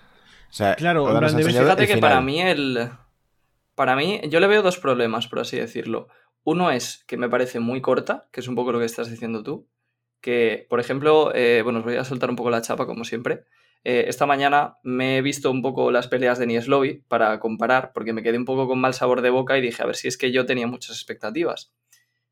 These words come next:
Speaker 3: Me he puesto a leer las de Enies Lobby y efectivamente, como todos esperábamos, no he podido parar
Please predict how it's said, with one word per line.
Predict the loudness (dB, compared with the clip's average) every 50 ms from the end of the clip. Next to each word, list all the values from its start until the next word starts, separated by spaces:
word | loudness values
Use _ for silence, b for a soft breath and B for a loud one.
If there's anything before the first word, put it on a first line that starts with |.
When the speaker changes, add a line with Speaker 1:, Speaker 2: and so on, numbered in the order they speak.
| _ _ _
Speaker 3:
Me | -6 -6 -2
he |
puesto | 0 0 0 2 2 4 4
a | 6 6
leer | 6 4 2 2
las | 2 0 0
de | 0 0
Enies | 0 -2 0 2
Lobby | 4 4 4 4 2 -2 -6 _ -4
y | -2 -2
efectivamente, | -2 -2 -4 -4 0 2 2 2 2 0 -2 -2
como | -2 -2 -2 -4 -2
todos | 0 0 0 0 -2
esperábamos, | -6 -4 -2 0 2 2 2 0 -2 -4 -4
no | -4 -2 0
he |
podido | 2 2 4 4 4 4
parar | 2 2 2 0 -2